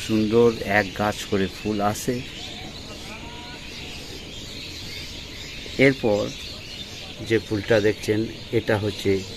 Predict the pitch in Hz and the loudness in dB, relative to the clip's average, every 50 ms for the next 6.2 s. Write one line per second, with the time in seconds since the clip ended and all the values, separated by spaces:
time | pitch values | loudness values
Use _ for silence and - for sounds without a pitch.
0 | - - - - - - - - - - - - - - - - - - - - | -10 -12 -12 -12 -12 -12 -12 -12 -12 -12 -12 -12 -14 -12 -12 -12 -12 -12 -12 -10
1 | - - - - - - - - - 123 113 104 98 95 95 85 - 104 - - | -12 -12 -12 -12 -12 -12 -12 -10 -2 4 6 6 6 4 2 -4 -6 -10 -10 -12
2 | - - - - - - - - - - - - - - - - - - - - | -14 -14 -14 -14 -14 -12 -14 -12 -12 -12 -12 -12 -12 -12 -12 -12 -12 -12 -12 -14
3 | - - - - 147 156 156 147 143 - - - - - - - - - - - | -12 -10 0 6 8 10 10 10 8 2 -8 -10 -10 -12 -12 -12 -12 -12 -12 -12
4 | - - - - 123 120 113 113 113 - - - - - - - - - - - | -12 -4 4 8 8 8 8 6 2 -6 -8 -8 -8 -8 -8 -10 -10 -10 -10 -8
5 | - - 110 110 117 117 120 127 135 135 127 123 113 101 95 - 104 92 95 95 | -4 2 8 10 10 10 10 10 8 8 8 6 6 4 4 2 2 2 2 0
6 | 92 95 95 98 | 0 0 -2 -4